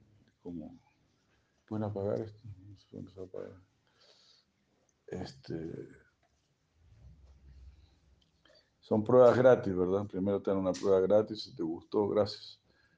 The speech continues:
Si te gustó, hay más. Entonces, así, hay infinito, hay infinitamente más,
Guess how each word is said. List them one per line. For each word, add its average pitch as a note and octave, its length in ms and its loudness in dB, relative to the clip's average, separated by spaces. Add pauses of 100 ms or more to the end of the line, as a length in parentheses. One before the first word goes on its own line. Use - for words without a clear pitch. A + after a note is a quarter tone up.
(280)
Si - 80 -20
te F2+ 100 -6
gustó, A#2 640 0 (560)
hay G2+ 160 4
más. - 560 -8 (1800)
Entonces, B2+ 320 8
así, - 520 4 (1300)
hay C3+ 280 10
infinito, C#3 1000 6 (300)
hay A#2 140 4
infinitamente A2+ 840 0
más, - 1300 0